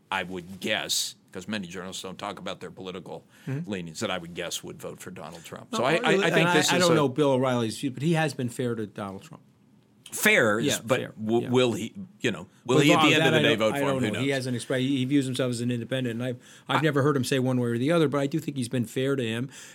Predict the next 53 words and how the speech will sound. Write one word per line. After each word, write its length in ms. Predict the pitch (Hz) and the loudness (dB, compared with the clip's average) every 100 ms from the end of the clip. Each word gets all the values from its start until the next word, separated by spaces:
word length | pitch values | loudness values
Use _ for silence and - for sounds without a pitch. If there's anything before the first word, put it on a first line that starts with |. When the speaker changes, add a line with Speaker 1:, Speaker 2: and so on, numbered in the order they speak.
| - | -8
Speaker 2:
And 100 | 175 | -2
by 160 | 220 302 | 0 2
the 100 | 220 | 2
way, 280 | 233 202 | 2 2
I, 160 | 151 156 | 0 -2
what 180 | 156 160 | 0 0
I 80 | 156 | 0
admire 240 | 160 202 | 0 -2
about 260 | 185 151 - | 0 -2 0
Bill 280 | 214 190 | -2 0
is 160 | 160 127 | -2 -2
he 100 | 214 | -2
would 240 | 240 233 | 2 2
be 140 | 180 185 | 2 -2
fair 320 | - 185 190 | 0 -2 0
to 80 | 165 | -2
Secretary 500 | - 170 156 156 139 | -4 -4 -4 -2 -2
Clinton 300 | - 139 120 | -2 -2 -2
if 100 | 110 | -4
she 140 | 120 | -6
came 280 | 113 139 127 | 0 0 2
on 160 | 123 117 | -2 -2
the 60 | |
show. 220 | 110 117 - - | -4 -4 -6 -14
She 180 | - 156 | -6 -4
came 300 | - 208 214 | 0 2 2
on 200 | 180 143 | 2 2
once 380 | 135 143 139 - | 2 2 0 0
during 360 | 143 139 123 | -2 0 -2
some, 540 | 117 131 123 127 123 110 - - - _ | -4 -2 0 2 0 -2 -14 -20 -20 _
uh, 140 | - 117 | -6 -4
violent, 760 | 110 127 143 139 131 113 - | -2 -2 0 0 -2 -4 -4
uh, 220 | 113 113 | -4 -2
demonstration 760 | 110 123 123 113 - 127 120 120 | -2 -2 0 -2 0 0 0 -2
in 40 | |
one 160 | 117 120 | 0 0
of 40 | |
the 120 | 110 110 | 0 -2
inner 140 | 107 | -2
cities 480 | - 117 104 107 - | -2 -2 -2 -4 -4
to 100 | 104 | -6
talk 440 | - - 113 113 | -6 -2 -2 0
a 40 | 113 | -2
little 220 | 113 117 | -2 -4
bit, 260 | - 98 - | -6 -10 -8
but 140 | 107 - _ - _ - | -12 -12 _ -20 _ -8
I 80 | 147 | -6
find 380 | - 180 160 | 0 0 2
Bill 260 | 127 143 139 | 4 4 4
to 80 | 123 | 2
be 160 | 117 | 0
pretty 760 | 113 - - 170 165 190 185 180 | -2 -6 -6 0 2 2 0 -2
independent 920 | - 143 135 120 - 151 151 104 90 | -2 -2 0 -4 -2 0 0 -2 -8